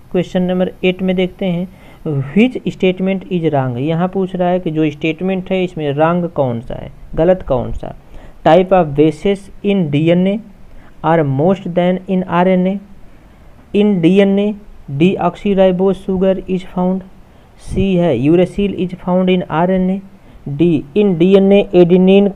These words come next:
combined with thymine। तो this is the correct answer होगा इसका ए। करेक्ट आंसर A, types of bases in D N A are more than in आर एन ए। It's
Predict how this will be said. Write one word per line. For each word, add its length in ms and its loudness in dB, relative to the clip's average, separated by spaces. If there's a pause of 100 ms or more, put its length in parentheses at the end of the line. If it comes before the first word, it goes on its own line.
combined 460 4
with 200 4
thymine। 500 -2 (320)
तो 60 -4
this 160 -2
is 120 -4
the 200 -2
correct 380 4
answer 340 0
होगा 320 0 (380)
इसका 340 0 (520)
ए। 220 4 (340)
करेक्ट 320 4
आंसर 380 0 (120)
A, 100 -2 (280)
types 280 4
of 200 2
bases 380 0
in 200 -2
D 180 0
N 120 2
A 160 0
are 220 0
more 280 4
than 240 4
in 160 -2
आर 140 0
एन 160 -4
ए। 120 -2
It's 140 -8